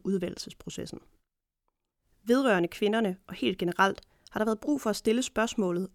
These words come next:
om der er nogen af samtidens stemmer, der ikke af sig selv finder vej ind i traditionen, og derfor behøver en særlig opmærksomhed.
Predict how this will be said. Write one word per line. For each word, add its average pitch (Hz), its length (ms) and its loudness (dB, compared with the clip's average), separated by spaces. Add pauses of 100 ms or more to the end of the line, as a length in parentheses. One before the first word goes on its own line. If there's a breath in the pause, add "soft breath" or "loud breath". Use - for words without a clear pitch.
om 208 80 2
der - 80 0
er 220 40 0
nogen 220 320 2
af 233 80 -6
samtidens 233 520 -2
stemmer, 196 340 -2
der - 120 -10 (120)
ikke 269 240 0
af 190 60 -4
sig - 120 -10
selv - 320 -2
finder 180 220 -2
vej 175 280 -4
ind 175 100 0
i - 40 -4
traditionen, 185 720 -4 (260 soft breath)
og 185 100 -10
derfor 220 220 0
behøver 196 300 -2
en 190 80 -4
særlig 185 440 -2
opmærksomhed. - 560 -8